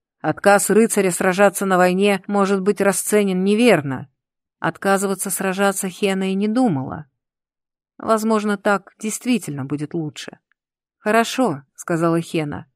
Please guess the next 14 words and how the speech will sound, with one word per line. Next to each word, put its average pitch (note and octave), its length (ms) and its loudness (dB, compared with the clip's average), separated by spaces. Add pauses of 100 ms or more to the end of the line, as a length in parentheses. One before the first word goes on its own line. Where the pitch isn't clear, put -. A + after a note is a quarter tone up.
(360)
Как G#3 260 -2
она E3 160 0
должна D#3+ 440 -2
это D3 120 -10
сказать? E3 440 -6 (520)
«Что - 260 2
я G#3+ 140 8
должна F3+ 380 0
делать?» D#3+ 500 -4 (160)
«Рад, A3 400 2
что - 260 -4
вы G3 120 4
проявляете F#3+ 600 6
благоразумие», — E3+ 880 0